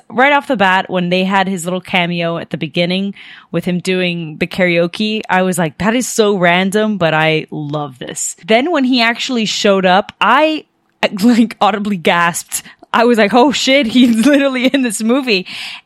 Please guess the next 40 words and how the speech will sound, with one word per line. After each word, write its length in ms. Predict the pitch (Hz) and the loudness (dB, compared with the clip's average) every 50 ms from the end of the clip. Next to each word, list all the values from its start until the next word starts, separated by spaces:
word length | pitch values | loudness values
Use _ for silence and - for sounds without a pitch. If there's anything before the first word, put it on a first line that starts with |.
| _ - - - | _ -20 -10 -4
And 140 | 262 208 196 | -2 0 2
I 120 | 214 233 | 2 2
was 200 | 240 247 254 202 | 2 2 0 2
not 220 | 214 220 214 226 - | 2 2 0 0 0
prepared. 680 | 233 196 - - 202 196 196 185 175 165 165 175 175 - - - - - - | -2 -4 -2 0 0 2 4 4 2 2 0 -2 -6 -10 -16 -18 -14 -6 -2
I 100 | - 196 | -2 0
was 240 | 196 196 190 - - | 0 0 0 -2 0
thinking, 320 | - 220 214 - 208 185 | -2 -2 0 0 0 0
like, 160 | 185 180 - - - | 0 0 -2 -2 -4
"Oh 80 | 220 | -2
my 160 | 226 196 170 | 0 0 2
God, 180 | 175 196 180 160 | 2 2 0 0
is 100 | 160 - | -2 -4
he, 140 | 185 208 190 | -4 -4 -2
like, 220 | 190 185 165 147 156 | -2 -2 -2 -4 -4
really 300 | 175 190 202 214 233 202 | -2 0 0 0 2 0
gonna 180 | 208 185 180 | 0 0 0
be 240 | 170 175 196 208 214 | -2 -2 -2 -2 -2
in 80 | 196 185 | -2 0
this, 260 | 175 175 180 - - | 0 -2 -2 -2 -4
like, 160 | 170 151 - | -6 -6 -6
whole 480 | - - 196 190 185 190 180 170 170 - | -4 -4 -2 -2 -2 -4 -6 -8 -12 -12
little 240 | - 175 180 170 175 | -8 -6 -6 -6 -6
group 340 | 175 - 226 254 269 254 - | -4 -2 0 2 2 0 0
and 100 | 202 180 | -2 -2
entourage?" 680 | 190 208 226 226 - - 240 220 214 214 208 208 180 - - - - - - _ _ _ - | 0 0 -2 -2 -4 -4 -2 0 0 0 0 -2 -4 -8 -16 -20 -20 -20 -20 _ _ _ -4
The 80 | 196 | -4
whole 220 | 165 170 208 214 214 | -2 0 0 0 0
thing 280 | - - 233 233 226 | 0 0 0 0 0
about 260 | 220 180 190 156 - - | 0 2 0 0 0 -2
Flynn 240 | - 208 208 196 | -4 -4 -4 -2
Rider 320 | 190 190 190 190 196 196 185 | 0 0 2 2 0 0 -2
was 320 | 180 175 170 160 147 - - _ _ _ - - - - 185 180 170 | -2 -2 -2 -4 -4 -10 -14 _ _ _ -20 -14 -8 -4 -4 -4 -2
hilarious, 800 | 165 175 196 202 214 214 208 214 208 202 196 196 196 - - | -2 0 2 4 4 2 2 2 0 0 -2 -2 -4 -6 -8
and 200 | - - 175 170 | -8 -6 -4 -2
that 200 | 170 175 - - | -2 -2 -2 -4
being 240 | - 202 196 190 175 | -4 -4 -4 -4 -6
the 80 | 165 165 | -8 -8
continuous 760 | - - 190 175 - - 208 196 196 190 180 175 180 - - | -8 -6 -6 -6 -4 -2 -2 -2 -2 -2 -4 -4 -6 -6 -8
thing. 480 | - 226 214 208 202 202 202 196 190 | -4 -2 0 0 0 0 -2 -4 -8